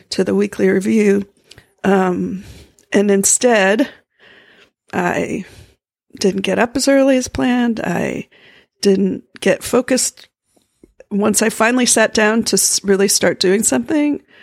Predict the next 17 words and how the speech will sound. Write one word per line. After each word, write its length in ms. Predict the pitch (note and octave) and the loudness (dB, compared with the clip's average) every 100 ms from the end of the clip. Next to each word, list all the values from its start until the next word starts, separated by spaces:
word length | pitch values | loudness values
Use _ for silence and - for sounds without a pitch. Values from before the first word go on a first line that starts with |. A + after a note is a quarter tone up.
| - _ | -20 _
one 160 | G3 G3 | -2 0
of 60 | |
my 220 | F#3+ F#3 - - | 0 -2 -8 -4
girlfriends 480 | G3 G3 G3 F#3 - | 0 0 0 -2 -2
called 280 | G3 F#3+ | 0 2
me 340 | F#3+ F#3+ F#3 - _ | 2 2 0 -2 _
from, 460 | - F#3 F#3 F3+ F3 | -6 -2 0 0 -2
uh, 220 | F3+ F3+ - _ _ _ _ _ _ - - - _ _ _ _ | -2 -4 -10 _ _ _ _ _ _ -20 -20 -20 _ _ _ _
New 120 | G#3 | 2
York 400 | G#3 G3+ G3+ - | 4 4 2 -2
City 520 | - - A#3+ G3+ G3 F#3+ | -2 2 4 4 4 4
who 400 | G3 F#3 F#3 F3 - - _ | 4 2 2 -4 -12 -20 _
was 220 | - G3 | -2 0
having 420 | G3 G3 F#3+ F#3 F#3 | 2 2 2 0 0
a, 220 | F#3 F3 - - | -2 -4 -12 -8
a 460 | G3 F3+ F3+ F#3 - _ _ _ _ - | -4 -2 -4 -6 -12 _ _ _ _ -2
Macintosh 1080 | G3 G3 G3 G#3 F#3+ - G3 F#3+ - - | 0 0 -2 -4 -4 -2 -2 -2 -2 -4